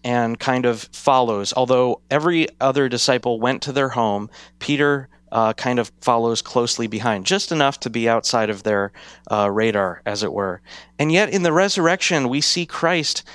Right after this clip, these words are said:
tell Mary to go greet his brothers. Remember that last week? We saw how Jesus had said to Mary, "Go tell my brothers, I am ascending to my Father and your Father, my God and your God." Now,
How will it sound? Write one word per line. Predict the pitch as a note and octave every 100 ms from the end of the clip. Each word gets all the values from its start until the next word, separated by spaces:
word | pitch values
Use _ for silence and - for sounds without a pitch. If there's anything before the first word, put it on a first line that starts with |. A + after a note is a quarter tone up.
| - _
tell | - D#3+ D3+
Mary | C#3 E3 E3+ A#2+
to | A2+ B2+
go | C3 C3+
greet | A#2+ D3 C#3
his | C#3
brothers. | - F3 D3 F#2 - - -
Remember | B2+ C#3+ D#3
that | D#3 E3+
last | D3+ D#3 -
week? | E3 E3+ - - - -
We | C3
saw | - C3+
how | B2+ B2+
Jesus | A#2+ D3 D#3 D3+ -
had | A#2+
said | - D3+ C3+ A#2+ - -
to | - C3
Mary, | B2+ E3+ D#3+ A#2+ A2
"Go | - D#3
tell | E3+ F3 D#3+
my | D3 C3
brothers, | A#2+ C#3 A#2+ G#2 G#2 - - - -
I | C3+
am | B2+
ascending | A#2+ - E3+ E3 D3+
to | - -
my | A#2+ A#2 C#3+ F3+
Father | - A#2 G2+ G#2 G2+ G2+ - _ -
and | A#2
your | A#2 D#3
Father, | E3 C3 G#2 G2+ G2+ G#2 - - _
my | B2+ C#3
God | C#3 C3 B2
and | A#2
your | A#2+ C#3+
God." | A#2+ F2+ F2 - _ - -
Now, | D#3+